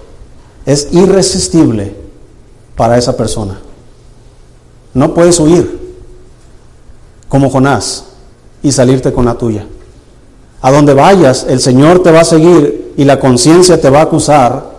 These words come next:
y te va a decir: "He puesto mis ojos en ti y debes obedecer",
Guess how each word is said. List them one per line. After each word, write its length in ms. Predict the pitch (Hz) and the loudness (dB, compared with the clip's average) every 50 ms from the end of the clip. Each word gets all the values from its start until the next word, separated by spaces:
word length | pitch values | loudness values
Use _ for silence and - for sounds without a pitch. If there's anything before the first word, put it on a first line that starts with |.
| - - | -10 -4
y 100 | - 135 | -4 -2
te 100 | 127 135 | 0 2
va 100 | 131 139 | 2 4
a 40 | 151 | 4
decir: 680 | 156 156 156 - 165 160 139 131 135 - - - - - - - - - | 2 2 2 2 2 2 2 0 -2 -4 -8 -12 -16 -18 -20 -20 -14 -8
"He 100 | - 123 | -6 -4
puesto 320 | 120 - 143 151 147 151 170 | -2 0 2 2 2 2 2
mis 180 | 160 151 151 | 2 2 2
ojos 220 | 151 156 147 147 139 | 0 0 -2 -2 -2
en 140 | 147 143 - | -4 -4 -2
ti 220 | 123 117 113 110 - - - - - - - - - _ _ _ - - - - _ - - _ - - - - - - - - | -4 -4 -6 -6 -10 -18 -20 -20 -20 -20 -20 -20 -20 _ _ _ -20 -20 -20 -20 _ -20 -20 _ -20 -20 -20 -20 -20 -20 -14 -8
y 80 | - 127 | -4 -2
debes 300 | 117 117 120 127 120 120 | 0 2 2 2 0 -2
obedecer", 460 | 117 110 107 110 104 95 - 107 98 | -2 -4 -4 -4 -6 -6 -8 -10 -12